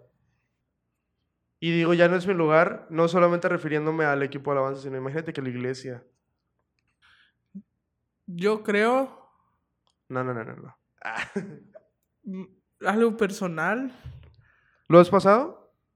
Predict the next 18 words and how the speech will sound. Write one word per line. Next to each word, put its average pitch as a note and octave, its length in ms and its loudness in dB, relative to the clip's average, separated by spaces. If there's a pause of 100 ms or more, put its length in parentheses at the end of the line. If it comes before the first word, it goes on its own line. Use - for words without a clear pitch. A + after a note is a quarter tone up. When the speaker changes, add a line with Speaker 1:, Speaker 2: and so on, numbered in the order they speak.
(420)
Speaker 2:
Sí, - 220 -6
lo F#3+ 100 2
he F3+ 40 -2
pasado. E3+ 460 -6 (280)
Speaker 1:
¿En D3 160 -6
qué? B2 200 -12 (1200)
Digo, D#3 200 4
yo D#3+ 60 6
ya F#3 140 8
te G3+ 80 8
dije G3 160 10
en F#3+ 60 2
qué F#3+ 100 2
me E3 100 4
pasó. C3+ 540 0
Speaker 2:
Sí, F3+ 520 -10 (280)
está - 160 -14
bien. E3+ 340 -10